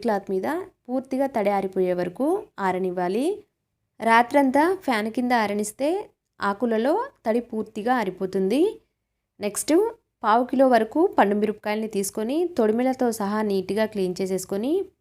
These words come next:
తడి ఆరిపోయే వరకు వీటిని కూడా ఫ్యాన్ కింద ఆరనివ్వాలి. నెక్స్ట్ వీటిని పక్కన పెట్టేసి స్టవ్ మీద ఒక కడాయిని పెట్టేసి పావు కప్పు వరకు నూనెని వేశాను. ఆ తర్వాత మీడియం సైజు ఉండే ఒక నిమ్మకాయ సైజు అంత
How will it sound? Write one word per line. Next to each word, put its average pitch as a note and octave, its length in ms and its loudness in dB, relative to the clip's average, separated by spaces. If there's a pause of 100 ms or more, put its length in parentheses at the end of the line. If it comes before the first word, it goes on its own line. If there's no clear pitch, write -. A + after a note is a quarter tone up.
తడి G#3+ 240 2
ఆరిపోయే G#3 420 0
వరకు F#3+ 240 -2 (240)
వీటిని A3 360 -2
కూడా C4 200 0
ఫ్యాన్ F#3+ 300 -2
కింద G3+ 140 -2 (160)
ఆరనివ్వాలి. F3 540 -2 (920)
నెక్స్ట్ A3 320 -4
వీటిని A3+ 240 -2 (100)
పక్కన G#3+ 320 -2
పెట్టేసి A3 400 -2 (120)
స్టవ్ A3 300 2
మీద G3+ 160 0 (640)
ఒక A3 140 -4 (100)
కడాయిని A#3+ 440 4
పెట్టేసి G3 400 -2 (220)
పావు A3+ 280 2
కప్పు A#3+ 300 -2
వరకు G3 260 -2 (200)
నూనెని G3 340 2
వేశాను. F#3+ 400 0 (1080)
ఆ A3+ 120 -2 (100)
తర్వాత C4 420 4 (320)
మీడియం B3+ 400 2
సైజు G#3 260 2
ఉండే G3 220 2 (260)
ఒక G#3 180 -2
నిమ్మకాయ A#3 440 0
సైజు G3 220 -2
అంత F#3+ 160 0